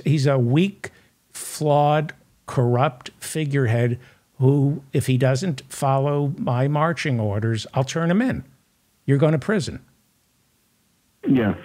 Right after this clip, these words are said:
Speaker 2: Well, I don't think it ever comes to that because, you know, they, they, they do follow the marching orders.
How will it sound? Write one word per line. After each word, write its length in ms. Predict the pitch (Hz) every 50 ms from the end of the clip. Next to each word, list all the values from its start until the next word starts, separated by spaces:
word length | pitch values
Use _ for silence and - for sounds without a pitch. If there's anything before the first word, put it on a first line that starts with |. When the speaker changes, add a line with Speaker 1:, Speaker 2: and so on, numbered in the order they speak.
| - - -
Speaker 2:
Well, 140 | 131 135
I 80 | 139 143
don't 240 | 147 147 151 127 131
think 340 | - 156 139 139 127 135 -
it 60 | -
ever 220 | 135 127 127 123
comes 320 | - - 175 165 165 147 -
to 100 | - 110
that 240 | 104 101 104 113
because, 340 | - 120 113 - 117 110 104 104 - - - - - - - - - -
you 100 | 139 127
know, 140 | 120 110
they, 260 | 110 113 110 113 117 -
they, 360 | 107 135 127 120 113 113 113 107 110 - - -
they 140 | - 127 110
do 260 | 110 143 170 170 139 -
follow 260 | 123 110 92 95 92
the 80 | 92 92
marching 380 | 92 92 90 - - 92 85
orders. 300 | 82 76 - - - -